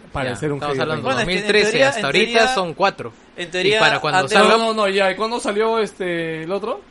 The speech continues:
Speaker 2: Eh,
Speaker 3: Dos mil trece.
Speaker 2: vi-, solo tiene cin-, cuatro juegos, ¿ah?
Speaker 1: Sí, sí, ya lo sé.
Speaker 2: El,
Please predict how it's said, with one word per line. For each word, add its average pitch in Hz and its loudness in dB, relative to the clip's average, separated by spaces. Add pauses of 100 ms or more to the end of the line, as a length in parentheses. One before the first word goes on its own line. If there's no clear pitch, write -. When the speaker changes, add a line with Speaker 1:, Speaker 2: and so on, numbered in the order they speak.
(180)
Speaker 2:
Eh, 143 -6
Speaker 3:
Dos 151 -4
mil 175 -8
trece. 202 -8 (280)
Speaker 2:
vi-, 165 -12 (280)
solo 370 -6
tiene 370 -8
cin-, 311 -12 (320)
cuatro 302 -8
juegos, 170 -8
¿ah? 147 -10
Speaker 1:
Sí, 180 -6
sí, 180 -6
ya 185 0
lo 185 -4
sé. 160 -6 (260)
Speaker 2:
El, 160 -8